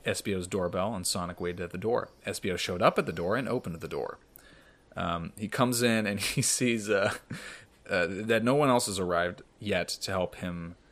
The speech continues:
uh, train. Sorry, I'm losing my train here. "Hey, Sonic, thanks for coming," said S B O to Sonic. "You gotta help me prepare for this fight. We can start by learning how to get rid of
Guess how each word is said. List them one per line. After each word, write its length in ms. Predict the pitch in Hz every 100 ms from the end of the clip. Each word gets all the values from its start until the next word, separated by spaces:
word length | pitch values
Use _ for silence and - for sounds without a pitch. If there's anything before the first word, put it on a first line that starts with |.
| _ _ -
uh, 180 | - 82
train. 440 | - - 104 101 110
Sorry, 240 | - 90
I'm 140 | 85 87
losing 160 | 90
my 60 | 78
train 300 | - 107 110
here. 380 | - 120 135 165 - - - - - -
"Hey, 120 | -
Sonic, 400 | 175 - 104 104 -
thanks 220 | 156 147
for 100 | 127
coming," 320 | - 139 82
said 180 | - 92
S 160 | 92 -
B 160 | 90
O 40 | 87
to 40 |
Sonic. 360 | 87 95 95 - - -
"You 120 | 113
gotta 180 | 143 143
help 160 | 120 123
me 100 | 101
prepare 320 | - - 113
for 100 | 101
this 180 | 92 -
fight. 300 | 123 104 - -
We 100 | -
can 120 | 123 127
start 340 | - 175 151
by 100 | 110
learning 320 | 104 123 117
how 120 | 107
to 80 | 101
get 220 | 98 117
rid 140 | 104 107
of 120 | 92